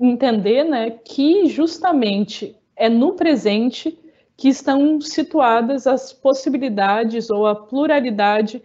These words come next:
de futuros que serão construídos daqui pra frente. Por isso que a prática científica, se nós vamos ver tudo que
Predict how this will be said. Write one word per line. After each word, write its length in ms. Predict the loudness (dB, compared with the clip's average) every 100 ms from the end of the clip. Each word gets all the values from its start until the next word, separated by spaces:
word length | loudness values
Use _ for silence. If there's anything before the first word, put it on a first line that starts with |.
| _ _ _ -6
de 220 | -2 -2
futuros 1040 | -2 -6 -4 -2 0 0 -2 -4 -16 -20 _
que 240 | -2 -2
serão 560 | 0 2 2 2 -2 -8 -18 _ _ _
construídos 1200 | -4 0 0 0 0 2 2 0 -2 -6 -10 -20 _ _ _ _ _ _ _
daqui 380 | 0 0 0 -6
pra 180 | -6 -6
frente. 640 | -6 -8 -8 -10 -14 -20 _ _ _ _ _
Por 160 | 0 4
isso 640 | 6 4 2 -6 -12 -12 _
que 80 | -4
a 80 |
prática 420 | -2 -2 -4 -4 -6
científica, 1080 | -4 -4 -4 -6 -4 -4 -4 -10 -8 -8
se 200 | -8 -6
nós 200 | -2 0
vamos 280 | 0 0 -2
ver 160 | -2 -2
tudo 280 | -4 -6
que 420 | -8 -8 -8 -8